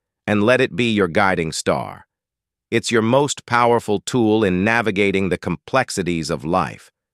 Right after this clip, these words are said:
And remember, with faith, you are never alone.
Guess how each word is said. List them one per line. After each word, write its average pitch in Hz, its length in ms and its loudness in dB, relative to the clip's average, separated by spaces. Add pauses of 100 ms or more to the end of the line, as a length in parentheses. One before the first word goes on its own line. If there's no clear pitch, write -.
(320)
And 82 120 -4
remember, 92 520 0 (520)
with 113 180 0
faith, 98 580 -2 (560)
you 101 160 0
are 90 100 4
never 90 360 0
alone. 76 520 -4